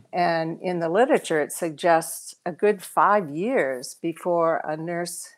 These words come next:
in critical care really achieves a critical decision-making level. It's one thing to do, um, basic care, but it's a whole nother thing to do oral care with someone who's on a ventilator, as an example,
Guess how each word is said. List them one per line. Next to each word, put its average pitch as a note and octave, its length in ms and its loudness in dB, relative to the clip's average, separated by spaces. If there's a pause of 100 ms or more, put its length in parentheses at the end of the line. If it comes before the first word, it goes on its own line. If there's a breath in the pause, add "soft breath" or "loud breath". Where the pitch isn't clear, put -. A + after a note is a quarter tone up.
(120)
in F3 180 -6
critical E3+ 420 0
care F3+ 440 -2
really G3+ 640 2
achieves E3 640 -4
a C3+ 80 -8
critical F3+ 400 -4
decision-making D3+ 840 -2
level. C3+ 240 -4
It's - 140 -10
one A3+ 320 4
thing E3+ 300 -4 (600 soft breath)
to F#3+ 160 4
do, E3+ 600 4 (680 soft breath)
um, E3 260 0
basic G3 460 2
care, - 360 -4
but D#3+ 140 -4
it's E3+ 140 -4
a F3 60 0
whole G3 260 2
nother G3+ 400 4
thing D#3 500 -6
to - 100 -8
do E3 200 -2
oral E3+ 400 2
care E3 260 -2
with D3+ 160 -4
someone E3 400 -2
who's D#3+ 240 -6
on D3 160 -4
a C#3+ 60 0
ventilator, D3 760 -2
as C3+ 180 -4
an C3+ 120 -12
example, C3+ 640 -8